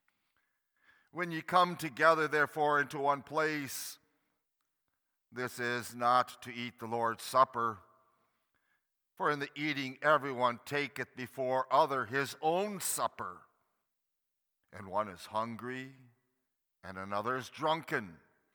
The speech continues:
What? Have ye not houses to eat and to drink in? Or despise ye the church of God, and shame them that have not? What shall I say to you? Shall I praise you in this?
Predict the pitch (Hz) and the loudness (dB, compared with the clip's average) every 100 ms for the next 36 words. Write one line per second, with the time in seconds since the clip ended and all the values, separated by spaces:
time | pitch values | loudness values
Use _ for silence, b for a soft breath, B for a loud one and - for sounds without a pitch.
0 | _ - 170 - - - - _ _ _ | _ -4 0 0 -2 -10 -12 _ _ _
1 | _ _ _ _ _ _ _ - 262 127 | _ _ _ _ _ _ _ -12 -10 -8
2 | 120 117 113 - 120 143 240 233 - 294 | 0 2 2 2 0 0 -6 -8 -6 -8
3 | - 165 - 240 220 147 98 107 127 160 | -4 -4 -4 -6 -8 -10 -10 -8 -6 -2
4 | 226 330 320 B B B 214 180 196 - | 0 -2 -8 B B B 0 0 -4 -6
5 | - 175 208 208 151 180 165 - - 147 | -2 0 0 0 -6 -2 -2 -2 -2 -2
6 | 185 - 110 85 - 113 110 117 160 226 | -2 -4 -10 -10 -8 -4 -2 -2 -4 -8
7 | 202 - _ _ _ _ _ - 107 101 | -10 -18 _ _ _ _ _ -8 -8 -6
8 | - - 107 123 139 117 147 156 113 95 | -10 -10 -10 -10 -8 -4 -4 -4 -8 -2
9 | 117 135 104 127 240 - - - - _ | -2 -2 -4 -4 -4 -6 -18 -18 -18 _
10 | _ _ _ _ _ B B - 294 - | _ _ _ _ _ B B 0 0 4
11 | 262 247 - 247 247 233 185 135 120 - | 4 4 4 0 0 -2 -6 -6 -8 -10
12 | _ B - 170 120 - - 143 160 208 | _ B 4 6 4 2 0 2 2 0
13 | 180 226 226 226 220 254 233 - - - | -4 -2 0 2 2 0 -4 -6 -6 -8